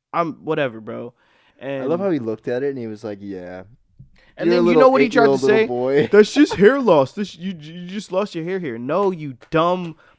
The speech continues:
Speaker 1: motherfucker. You, you fucked it up, bro. Like, dude, like, the only reason why I didn't invite him to my hands is because that man was, like, an elderly dude, bro. But, like, this is why, honestly, I'm very hurt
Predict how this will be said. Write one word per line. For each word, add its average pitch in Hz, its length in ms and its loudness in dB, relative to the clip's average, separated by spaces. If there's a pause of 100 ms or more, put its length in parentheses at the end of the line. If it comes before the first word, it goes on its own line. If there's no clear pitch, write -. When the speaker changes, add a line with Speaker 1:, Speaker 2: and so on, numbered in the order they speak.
Speaker 1:
motherfucker. 160 720 -6
You, 131 200 -10 (480)
you 180 160 -2
fucked 233 420 -2
it 220 120 6
up, 208 340 6
bro. 196 500 4 (480)
Like, 165 460 -6
dude, 208 500 -6
like, 147 320 -10
the 190 180 -14 (120)
only 262 480 0
reason 226 440 -4
why 180 300 0
I 175 60 0
didn't 170 240 -4
invite 143 400 -4
him 156 180 -8
to 165 100 -12
my 135 200 -6
hands 160 460 -8 (220)
is 143 140 -10
because 139 400 -6
that 131 160 -4
man 135 260 -6
was, 127 160 -10
like, 110 160 -8
an - 140 -12
elderly 120 420 -6
dude, 107 400 -10
bro. 76 380 -10 (200)
But, 131 140 -8
like, 123 340 -6 (420)
this 185 180 -10
is 170 120 -8
why, 151 420 2
honestly, 147 840 -6 (220)
I'm 135 180 -6
very 139 300 -4
hurt 135 340 -8